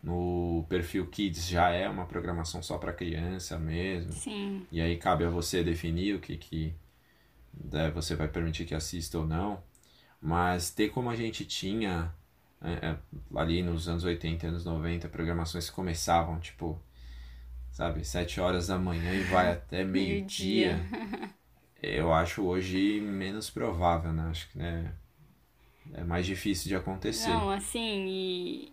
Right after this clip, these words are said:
Speaker 2: e, mas eu, eu acho isso errado, sabe? Porque por mais que o público esteja diminuindo, né? É, caramba, as crianças tão correndo pra,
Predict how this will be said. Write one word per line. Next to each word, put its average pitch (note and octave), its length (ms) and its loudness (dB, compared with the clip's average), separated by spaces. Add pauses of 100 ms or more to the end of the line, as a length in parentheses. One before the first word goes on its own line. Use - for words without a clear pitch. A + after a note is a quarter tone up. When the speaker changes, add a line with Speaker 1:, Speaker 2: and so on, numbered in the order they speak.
Speaker 2:
e, - 220 -18
mas A#3 260 4
eu, B3 80 6 (180)
eu A3 240 6
acho B3+ 300 8
isso C#4+ 180 -2
errado, G#3 460 6
sabe? F#3+ 580 -4 (140)
Porque F#3+ 320 -4
por G#3+ 220 2
mais G#3+ 280 4
que C4+ 100 -2
o A#3+ 40 -2
público G3+ 500 0
esteja G3 400 -2
diminuindo, F#3+ 840 -2
né? F#3 300 -2 (960)
É, G3 380 4
caramba, G3 680 4 (320)
as G3+ 200 -6
crianças G#3 480 0
tão A3 160 -2
correndo G#3+ 560 2
pra, A3+ 720 2